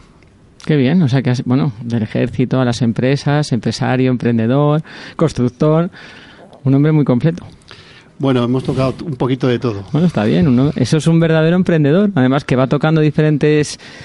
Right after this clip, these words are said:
Speaker 1: sectores o emprendimientos y al final pues se enfoca en el que realmente a lo mejor le gusta o le funciona mejor o está más feliz, ¿no?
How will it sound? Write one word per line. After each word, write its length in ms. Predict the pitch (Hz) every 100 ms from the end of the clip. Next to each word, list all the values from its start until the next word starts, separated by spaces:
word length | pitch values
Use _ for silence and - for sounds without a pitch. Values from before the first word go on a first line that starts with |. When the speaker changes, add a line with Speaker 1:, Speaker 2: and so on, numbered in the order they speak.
| -
Speaker 1:
sectores 800 | - 127 156 180 185 180 185 180
o 300 | 131 123 127 127
emprendimientos 640 | 127 135 131 156 170 208
y 60 | 180
al 80 |
final 320 | - 135 151 180
pues 140 | 165
se 80 | 135
enfoca 280 | - 127 147
en 60 |
el 100 | 139
que 220 | 123 135 120
realmente 460 | 127 127 135 131
a 40 | 143
lo 40 |
mejor 260 | 131 151 170
le 80 | 139
gusta 280 | 143 143
o 20 | 120
le 60 |
funciona 340 | - 123 127 117
mejor 300 | 113 185 175
o 20 |
está 160 | -
más 160 | 127 123
feliz, 240 | 131 170 151
¿no? 160 | 202